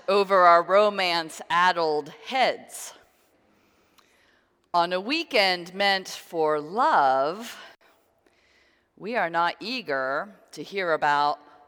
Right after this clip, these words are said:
the law, how stiff it is, and how we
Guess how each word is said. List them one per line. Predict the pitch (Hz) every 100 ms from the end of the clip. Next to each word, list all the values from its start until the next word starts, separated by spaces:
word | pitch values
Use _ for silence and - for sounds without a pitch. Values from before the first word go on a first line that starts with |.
| -
the | - 143
law, | 143 151 226 135 113 - - - _ _ _ _ _ _ _ _ _ _ _
how | - 151 147
stiff | - - 214 226 - - -
it | 156 156 -
is, | 208 170 104 - - - - - _ _ _ _ _ _ _ _
and | 147 143
how | - 175 170 165 156 151 143
we | 175 202 147 82 78 -